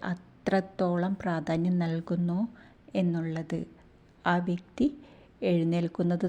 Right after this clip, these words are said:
തന്നെ നിങ്ങളെക്കുറിച്ച് ചിന്തിച്ചുകൊണ്ട് തന്നെയാണ് എന്നുള്ളത്. ഇത്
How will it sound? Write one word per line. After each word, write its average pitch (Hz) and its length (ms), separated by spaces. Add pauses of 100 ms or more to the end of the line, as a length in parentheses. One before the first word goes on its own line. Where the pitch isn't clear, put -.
തന്നെ 170 240 (100)
നിങ്ങളെക്കുറിച്ച് 175 800
ചിന്തിച്ചുകൊണ്ട് 170 800 (120)
തന്നെയാണ് 180 640 (140)
എന്നുള്ളത്. 165 500 (800)
ഇത് 202 180